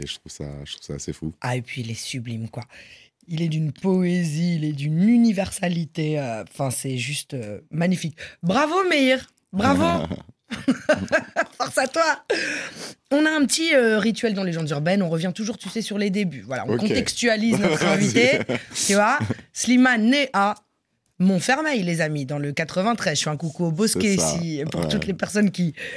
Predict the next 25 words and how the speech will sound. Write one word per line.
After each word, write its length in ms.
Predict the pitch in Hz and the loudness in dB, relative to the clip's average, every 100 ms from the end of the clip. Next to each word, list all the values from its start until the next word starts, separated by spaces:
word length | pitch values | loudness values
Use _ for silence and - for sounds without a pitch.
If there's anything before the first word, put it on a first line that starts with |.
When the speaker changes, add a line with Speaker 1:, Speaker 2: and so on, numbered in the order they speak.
| - - | -14 -8
Speaker 1:
Marché 200 | 190 190 | -4 2
Speaker 2:
qui 60 | 254 | 6
Speaker 1:
des 80 | 233 | 6
Speaker 2:
nous 60 | 220 | 6
Speaker 1:
Bosquets, 180 | 214 | 4
Speaker 2:
suivent. 120 | 220 196 | 4 4
Speaker 1:
un 120 | 185 | 2
des 100 | 185 | 0
meilleurs 240 | 185 175 | 0 -2
marchés 260 | 82 - 214 | -4 -4 2
Speaker 2:
Ouais. 280 | 214 208 143 | 4 4 2
Speaker 1:
du 120 | 113 | 0
monde. 100 | 113 | 2
<laughs> 1000 | 156 147 147 143 247 135 - - - - | 2 2 2 4 2 2 0 0 -2 -2
Speaker 2:
Ah, 160 | 170 185 | 0 2
et 60 | |
Bosquet, 300 | 196 220 269 | 4 2 0
c'est 100 | 226 | 0
rocambolesque. 640 | 208 247 269 226 214 196 196 | 2 4 4 4 4 2 0
Un 140 | 180 | -2
coucou 240 | 175 165 214 | -2 -2 0
d'ailleurs 240 | 175 180 | 2 2
à 80 | 160 | 0
Démocrate 400 | 165 165 165 156 | 0 -2 -2 -2
D, 160 | 165 | -2